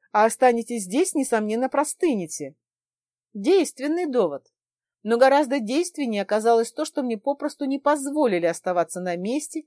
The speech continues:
силой потянув вниз. Придерживаемая незнакомцем, я по скользкой крыше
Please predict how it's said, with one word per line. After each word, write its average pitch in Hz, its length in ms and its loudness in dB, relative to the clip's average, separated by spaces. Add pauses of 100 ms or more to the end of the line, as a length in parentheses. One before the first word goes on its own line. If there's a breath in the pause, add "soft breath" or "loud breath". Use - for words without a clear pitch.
(120)
силой 262 640 -2
потянув 190 540 -8
вниз. 160 460 -12 (880)
Придерживаемая 220 1080 -2
незнакомцем, 175 840 -2 (300)
я 277 200 2
по 277 160 2
скользкой 302 460 -6
крыше 262 680 -4